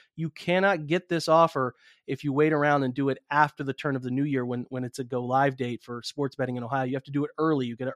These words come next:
early sign-up bonus by using the promo code O B R. Very simple. Just O B R. Get that sign-up bonus, right? Get a hundred dollars in free bets. Just have to download the FanDuel's top-rated sportsbook app. Safe, secure, super easy to use.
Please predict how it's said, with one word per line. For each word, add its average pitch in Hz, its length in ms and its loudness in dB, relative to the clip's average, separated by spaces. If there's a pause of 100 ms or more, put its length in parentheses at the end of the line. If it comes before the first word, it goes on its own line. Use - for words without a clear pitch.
(120)
early 165 360 4
sign-up 143 380 0
bonus 127 260 -6
by 135 100 -6
using 135 240 -2
the 127 60 -4
promo 143 380 0
code 131 260 0 (380)
O 170 180 6
B 175 180 2
R. 127 340 4 (420)
Very 120 160 -12
simple. 165 400 -6 (380)
Just 147 240 -2
O 151 140 2
B 165 140 2
R. 127 320 4 (240)
Get 143 160 -2
that 160 160 4
sign-up 143 340 2
bonus, 131 460 -2 (180)
right? 135 240 0
Get 139 100 -2
a 127 40 -2
hundred 143 240 -2
dollars 147 260 6
in 151 80 0
free 156 220 -2
bets. 135 280 2
Just - 160 -4
have 139 120 -2
to 131 80 -10
download 147 340 2
the 143 60 -4
FanDuel's 143 420 -2
top-rated 160 480 4
sportsbook 147 460 -4
app. 143 180 2
Safe, 156 280 -2
secure, 143 600 0
super 254 420 -2
easy 123 220 -4
to 113 80 -6
use. 156 400 -2